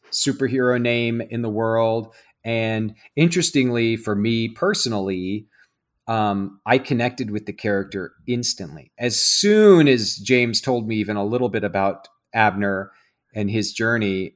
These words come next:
and what his involvement would be with the film, I, I instantly connected. And James did not know this about me when he cast me in his film, but I have, uh, a skin condition called vitiligo, which is an autoimmune disorder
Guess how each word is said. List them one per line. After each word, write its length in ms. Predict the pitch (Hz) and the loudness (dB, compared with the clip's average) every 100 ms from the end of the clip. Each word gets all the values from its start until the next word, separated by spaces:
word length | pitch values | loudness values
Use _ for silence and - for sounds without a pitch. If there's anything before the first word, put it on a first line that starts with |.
| _ | _
and 380 | 117 107 101 98 | -4 -2 -2 -4
what 240 | 104 113 | -2 0
his 180 | 107 107 | 0 -2
involvement 520 | 101 90 101 104 110 | -4 -2 0 0 -2
would 160 | 101 92 | -4 -6
be 160 | 110 147 | -2 -2
with 140 | 156 | -2
the 60 | 85 | -6
film, 480 | 73 98 95 92 - | -6 -4 -4 -6 -8
I, 540 | 104 107 107 107 104 101 _ _ _ _ _ _ | -2 0 2 2 -2 -8 _ _ _ _ _ _
I 80 | 139 | 4
instantly 400 | 190 220 175 147 | 4 2 0 0
connected. 400 | 143 131 131 123 | 2 0 0 -2
And 120 | 107 | -2
James 380 | 101 120 143 160 | 2 2 2 0
did 220 | - 120 | 0 0
not 260 | 117 123 117 | 2 0 0
know 180 | 110 123 | 0 0
this 180 | 131 - | -2 -2
about 280 | 95 101 | 0 0
me 120 | 98 101 | 0 -4
when 220 | 95 104 | -2 -4
he 120 | 98 | -6
cast 480 | - 110 98 107 - | -6 -2 0 -2 -4
me 240 | 98 92 | -6 -6
in 120 | 101 92 | -6 -6
his 180 | 85 | -6
film, 380 | - 175 156 104 | -6 -2 -2 -2
but 180 | 95 95 | -6 -6
I 540 | 107 107 107 110 117 117 _ _ _ _ _ _ _ _ | -2 0 0 0 -4 -6 _ _ _ _ _ _ _ _
have, 380 | 101 113 101 - _ | -4 -4 -4 -12 _
uh, 360 | 123 113 104 95 - | 0 2 2 0 -4
a 140 | 113 | -4
skin 340 | 107 - 147 147 | -2 0 2 2
condition 460 | 147 123 117 110 | -2 -4 -4 -6
called 260 | 101 101 90 | -4 -6 -4
vitiligo, 680 | 104 101 113 127 113 110 101 | -4 -2 2 2 0 -2 -2
which 400 | 95 101 - - | -6 -8 -10 -8
is 200 | 107 101 | -6 -4
an 80 | |
autoimmune 580 | 98 110 113 107 117 135 | -2 0 0 0 -2 -2
disorder 500 | 127 - 113 110 104 | -2 -4 -4 -2 -2